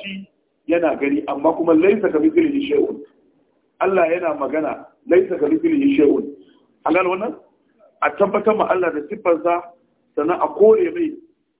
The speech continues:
kamanceceniya da na halitta. An gane? Wannan kafin din malamai sun ce za'ida.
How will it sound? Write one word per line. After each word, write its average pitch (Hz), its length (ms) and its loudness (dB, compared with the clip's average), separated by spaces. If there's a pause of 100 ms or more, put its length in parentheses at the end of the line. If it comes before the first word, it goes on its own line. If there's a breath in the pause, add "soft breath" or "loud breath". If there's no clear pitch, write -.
kamanceceniya 165 880 2
da 156 80 -2
na 151 460 -4 (240)
halitta. - 480 0 (1000)
An 139 100 -4
gane? 175 260 0 (420)
Wannan 180 300 0
kafin 175 340 0
din 170 100 -2
malamai 156 360 2
sun 175 140 -2
ce 170 200 4
za'ida. 165 440 0